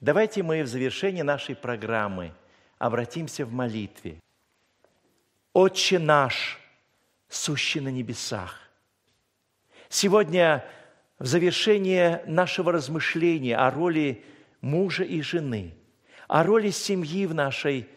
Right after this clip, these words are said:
ежедневной жизни, мы решили воззвать к Тебе в молитве. Потому что, касаясь этой животрепещущей темы,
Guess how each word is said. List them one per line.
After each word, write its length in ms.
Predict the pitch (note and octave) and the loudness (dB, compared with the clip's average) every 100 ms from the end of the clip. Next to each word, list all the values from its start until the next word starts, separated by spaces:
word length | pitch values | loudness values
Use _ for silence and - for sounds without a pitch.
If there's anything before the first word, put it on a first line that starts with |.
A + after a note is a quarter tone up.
| _ _ _ | _ _ _
ежедневной 680 | C3 - C#3+ D#3 F3 E3 D3+ | -4 -2 -4 -4 -6 -6 -6
жизни, 640 | C3+ A#2 F#2+ - G2+ F#2 _ _ _ _ _ _ _ _ | -4 -6 -6 -10 -12 -12 _ _ _ _ _ _ _ _
мы 440 | C#3 D3 D3 C#3+ - | -4 -2 -2 -4 -6
решили 500 | A#2 A#2+ - D#3 C3+ | -6 -6 -6 -6 -4
воззвать 540 | A#2 B2 A#2+ B2 B2 | -4 -4 -6 -6 -8
к 80 | - | -14
Тебе 300 | - A2 A#2 | -16 -8 -8
в 100 | G#2 | -8
молитве. 640 | A#2+ G#2+ F#2+ - - C#3 _ _ _ _ _ _ - - | -10 -8 -10 -14 -20 -20 _ _ _ _ _ _ -20 -4
Потому 300 | E3+ F3 G3+ | -2 0 0
что, 460 | E3 - G3+ F3+ - - - - | -2 2 4 4 -2 -18 -18 -4
касаясь 560 | F3 - F#3+ F#3 E3+ | -2 0 2 2 0
этой 500 | F3 E3+ D#3+ D3 B2 _ _ _ - | -6 -2 -2 -2 -6 _ _ _ -10
животрепещущей 1000 | B2 C#3+ D3 C#3 D3 F#3 - E3 - D3+ | -6 -4 -4 -8 -6 -6 -6 -8 -8 -10
темы, 500 | - - A2+ F2+ E2 | -10 -6 -6 -6 -16